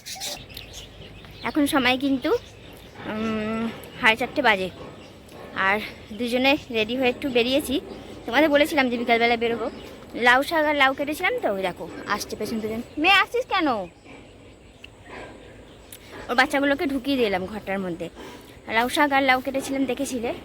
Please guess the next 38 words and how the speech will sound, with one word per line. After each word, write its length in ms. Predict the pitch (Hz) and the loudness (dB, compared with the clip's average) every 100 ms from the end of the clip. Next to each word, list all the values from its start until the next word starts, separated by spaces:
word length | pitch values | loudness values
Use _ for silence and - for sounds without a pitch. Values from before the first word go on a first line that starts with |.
| - - - - | -14 -14 -10 0
তো, 80 | 233 | 0
ওর 100 | 220 | 2
বন্ধুর 400 | 220 226 240 247 | 0 0 0 0
বাড়ি, 360 | 233 233 247 - - - - | 0 0 -4 -6 -16 -20 -6
তারপরে 200 | 226 220 | -2 2
আমাদের 260 | 220 214 220 | 0 0 0
পাড়ার 300 | 214 190 226 | 4 2 2
কয়েকটা 320 | 214 208 226 | -4 -4 -4
বাড়ি 180 | 226 233 | -4 -2
দেবো, 300 | 214 202 494 - - - | -2 0 -2 -2 -8 -4
আর, 120 | 208 | 0
আর 100 | 214 | 4
একটু 200 | 240 - | 4 2
ভিশালে 380 | 294 277 269 262 | 2 2 4 4
যাবো 180 | 277 311 | 4 2
ঘুরতে, 420 | 277 277 - 202 - - - - - - | 2 0 -2 -6 -6 -14 -18 -20 -20 -8
মানে 160 | 240 294 | -2 0
কিছু 180 | 349 311 | 0 2
কেনাকাটি 380 | 302 311 330 349 | 4 4 2 4
করার 220 | 302 294 | 4 6
নেই। 200 | 285 523 - - - - - | 4 0 -6 -18 -18 -16 2
এবার 360 | 233 226 208 | 2 2 2
দেখি, 280 | 240 277 415 - - | 0 2 0 -2 -8
মানে 180 | 240 262 | -2 0
ঘুরতে 260 | 247 - 320 | -2 -4 -4
ইচ্ছা 180 | 302 | -2
করছে, 240 | 262 240 254 | -4 -6 -4
সেদিনকার 360 | 247 233 247 | -2 0 2
ও 60 | 254 | 2
বলেছিল 400 | 220 226 233 240 - - - - - - - - - - - | 0 0 -2 -4 -6 -14 -16 -16 -14 -12 -12 -14 -14 -12 -10
একটু 200 | - 247 | -6 -2
ঘুরবো, 380 | 254 233 302 - - - - 190 | 0 2 2 0 -6 -14 -10 -8
আর 80 | 202 | -4
যদি 260 | 208 226 226 | -4 -2 -2
পছন্দ 300 | 190 226 240 | -2 -2 -4
কিছু 200 | 247 254 | -4 -4
হয় 160 | 320 - | -4 -4
কিনবো। 280 | 202 180 | -6 -6